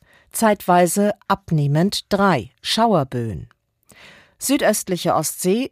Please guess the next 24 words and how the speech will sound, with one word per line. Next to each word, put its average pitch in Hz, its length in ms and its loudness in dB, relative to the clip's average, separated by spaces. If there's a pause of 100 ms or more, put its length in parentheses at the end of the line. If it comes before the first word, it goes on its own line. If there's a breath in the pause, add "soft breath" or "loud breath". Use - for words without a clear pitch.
Südwest 185 560 -2
um 147 160 -2
vier, 220 540 0
zeitweise 147 600 -2
abnehmend 143 680 -2
zwei 139 320 -2
bis 131 240 -6
drei, 175 460 2
vorübergehend 202 1120 0
Nordwest 170 680 2
drehend, 160 480 0 (320 soft breath)
strichweise 151 760 -2
Schauerböen. 135 880 0 (220)
Zentrale 170 600 2
Ostsee, 208 560 0 (400 loud breath)
Südwest - 560 -2
bis 233 180 -6
Süd 214 240 -4
vier, 175 640 -4 (180)
zeitweise 170 640 0
abnehmend 156 640 0
zwei 135 300 -2
bis - 220 -8
drei, 226 380 -2